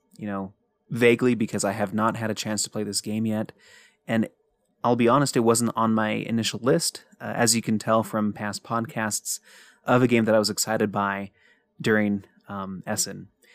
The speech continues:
Maybe it was one of those games where, you know, people have, uh, you know, sometimes rebel against what is the hotness, and perhaps that was the case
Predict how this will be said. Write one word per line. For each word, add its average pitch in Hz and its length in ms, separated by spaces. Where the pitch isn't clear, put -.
Maybe 120 280
it 117 40
was 117 120
one 120 80
of 113 80
those 113 140
games 110 360
where, 104 360
you - 140
know, 101 220
people 131 240
have, 110 600
uh, - 280
you 117 100
know, 110 240
sometimes 110 600
rebel 110 420
against 104 320
what 107 220
is 104 200
the 101 120
hotness, 107 480
and 104 160
perhaps 117 340
that 107 200
was 104 240
the 104 120
case 107 320